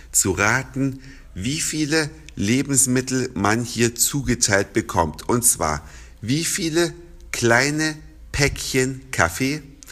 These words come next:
wie viele Eier, wie viel Zucker, die Angabe bitte in Pfund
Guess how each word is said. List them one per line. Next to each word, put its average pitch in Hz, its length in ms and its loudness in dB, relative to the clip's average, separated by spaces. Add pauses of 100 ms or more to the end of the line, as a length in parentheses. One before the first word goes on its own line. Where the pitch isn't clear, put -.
(280)
wie 135 180 -2
viele 143 460 2 (180)
Eier, 113 540 4 (720)
wie 135 260 -2
viel 147 400 0 (380)
Zucker, 139 640 4 (360)
die 87 120 4
Angabe 92 540 2
bitte 98 260 -2
in 82 240 0
Pfund - 480 -2